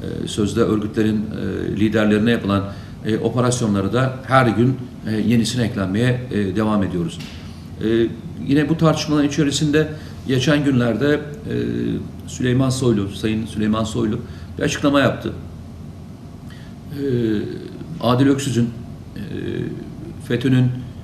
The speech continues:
T S K yapılanmasının imamı olarak, e, geçen Adil Öksüz'ün ve darbe girişiminin, e,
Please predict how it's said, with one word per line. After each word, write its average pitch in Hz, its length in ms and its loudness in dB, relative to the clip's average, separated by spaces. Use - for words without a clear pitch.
T 117 140 2
S 120 200 2
K 127 360 2
yapılanmasının 113 600 0
imamı 117 280 4
olarak, 101 220 2
e, - 640 -10
geçen 101 300 0
Adil 107 220 2
Öksüz'ün 104 400 0
ve 113 120 2
darbe 123 400 6
girişiminin, 113 520 2
e, 101 40 -2